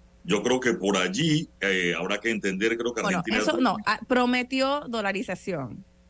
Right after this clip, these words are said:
Speaker 1: Exacto,
Speaker 2: Hay que
Speaker 1: ¿no?
Speaker 2: ver, hay que ver si, si la, si lo hace.
Speaker 1: Sí, y es que, vamos, la dolarización donde se ha hecho, eh, la misma Argentina trató una vez, pero en el caso de El Salvador y Ecuador, los dos primeros años de dolarización son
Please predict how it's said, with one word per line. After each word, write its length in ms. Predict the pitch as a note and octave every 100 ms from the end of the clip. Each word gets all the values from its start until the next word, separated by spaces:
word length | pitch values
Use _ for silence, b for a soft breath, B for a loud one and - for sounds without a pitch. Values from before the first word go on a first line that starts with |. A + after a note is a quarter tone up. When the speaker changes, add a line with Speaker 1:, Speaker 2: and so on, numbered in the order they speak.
| _ _ _
Speaker 1:
Exacto, 360 | - - F#3 G3
Speaker 2:
Hay 40 | -
que 100 | G#3+
Speaker 1:
¿no? 40 |
Speaker 2:
ver, 160 | A3+ -
hay 120 | A3
que 120 | F#3+ A#3+
ver 120 | B3
si, 360 | C4 B3+ C4 - -
si 140 | G3
la, 240 | E3 -
si 140 | - E3+
lo 80 | D3+
hace. 240 | D3+ -
Speaker 1:
Sí, 260 | C3+ A#2+ F2+
y 240 | - B2 C3
es 100 | C3
que, 200 | D#3 D#3+
vamos, 300 | - C3 G#2
la 120 | G2 F#2
dolarización 920 | F#2 F2 E2+ D#2+ E2 - B2 A#2 A#2+
donde 260 | G2 D2+
se 160 | - D#2+
ha 120 | F#2+
hecho, 400 | G#2+ G2+ F#2+ G2+ - - - - -
eh, 200 | E2+ E2
la 100 | F2+
misma 240 | F2+ A#2 A#2+
Argentina 500 | G2+ F#2+ F#2+ B2+ B2
trató 320 | G2 F2+ A2
una 180 | A2 A2
vez, 420 | A2+ G#2+ - - F#2+
pero 140 | F2+
en 40 |
el 100 | E2+
caso 280 | E2+ A#2 C#3+
de 80 | B2+
El 80 | G2
Salvador 520 | G2+ F2 E2+ F#2+ G2+
y 100 | F#2+
Ecuador, 600 | E2+ D#2+ D#2 G2+ F2 F2 - _ _ - -
los 280 | A2 G2 D3+
dos 180 | - -
primeros 400 | C#3 C3 C3 A#2
años 280 | A2 A#2 A2+
de 60 |
dolarización 920 | F2 E2 D#2 D2+ D2+ - F2 G2 B2+ -
son 440 | - F2 G2+ A#2